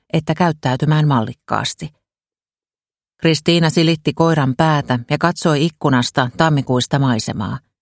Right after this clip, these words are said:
Tien molemmilla puolilla pellot levittäytyivät iltapäivän valossa mustina ja muokkaamattomina. Edessäpäin näkyvä vanha, huonokuntoinen autiotila oli jokseenkin järkyttävä näky.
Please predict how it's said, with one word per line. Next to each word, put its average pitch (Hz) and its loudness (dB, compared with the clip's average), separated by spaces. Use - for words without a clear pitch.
Tien 175 4
molemmilla 180 4
puolilla 165 2
pellot 151 2
levittäytyivät 147 0
iltapäivän 143 0
valossa 147 0
mustina 151 0
ja 131 0
muokkaamattomina. 113 -4
Edessäpäin 165 0
näkyvä 160 0
vanha, 160 2
huonokuntoinen 139 0
autiotila 131 0
oli 160 2
jokseenkin 143 0
järkyttävä 120 -2
näky. 113 -6